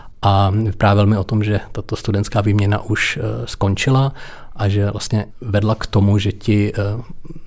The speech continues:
medici s, s titulem, eh, z Univerzity Karlovy, že z, z Karolína,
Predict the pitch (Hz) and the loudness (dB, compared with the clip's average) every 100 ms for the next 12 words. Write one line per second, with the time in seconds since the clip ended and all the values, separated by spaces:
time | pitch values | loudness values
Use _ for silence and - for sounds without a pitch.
0 | - 101 95 98 - 107 98 - - 101 | -2 0 2 0 0 0 -2 -2 -2 -2
1 | 104 - - - - 101 101 - 104 110 | -2 -4 -4 -4 -2 -2 -2 -2 -2 2
2 | 104 104 107 107 104 - 101 107 104 104 | 2 4 2 2 -2 0 2 4 2 0
3 | - 104 101 104 104 117 113 107 - - | 2 2 2 2 0 -2 -6 -8 -8 -8
4 | - - 104 98 104 104 | -6 0 2 4 4 4